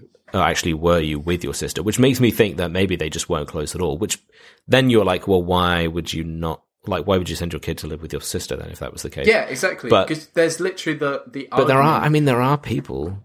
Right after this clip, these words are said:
Speaker 1: who just don't, you know, they, I mean, think of, you know, all the fucking, I guess it's more like, you know, rich, uh, parents who just palm their kids off. They don't really give a fuck about their kids.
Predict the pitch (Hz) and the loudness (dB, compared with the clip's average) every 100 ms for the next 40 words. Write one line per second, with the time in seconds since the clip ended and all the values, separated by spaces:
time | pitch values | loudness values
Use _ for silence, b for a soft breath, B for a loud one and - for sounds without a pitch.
0 | _ 90 95 95 98 - - 98 - 92 | _ -2 0 0 -2 -6 -4 -2 0 2
1 | 90 98 - _ _ _ _ _ _ _ | 2 0 -6 _ _ _ _ _ _ _
2 | _ _ _ _ _ - 104 85 95 95 | _ _ _ _ _ 0 2 4 2 2
3 | 95 90 - - 107 110 120 120 104 92 | 4 2 0 0 4 4 4 2 2 0
4 | - 92 80 92 90 90 87 - 87 90 | 0 2 4 4 4 2 0 -2 0 2
5 | 87 82 90 - _ _ _ _ _ 110 | 0 -2 -6 -12 _ _ _ _ _ -6
6 | 85 80 82 78 71 69 78 71 90 78 | -4 -2 0 0 0 -2 -2 0 0 0
7 | - - - _ _ _ _ _ - 82 | 0 -2 -2 _ _ _ _ _ 0 2
8 | 73 76 87 - _ _ _ _ _ - | 2 0 -4 -8 _ _ _ _ _ -2
9 | 85 82 80 - 87 80 - 90 87 87 | 0 0 -2 -2 0 0 0 2 2 2
10 | 85 87 92 85 87 90 85 87 90 87 | 2 2 2 2 2 2 0 0 0 2
11 | 90 87 90 78 90 - 90 85 - | -2 0 0 0 0 2 0 0 -4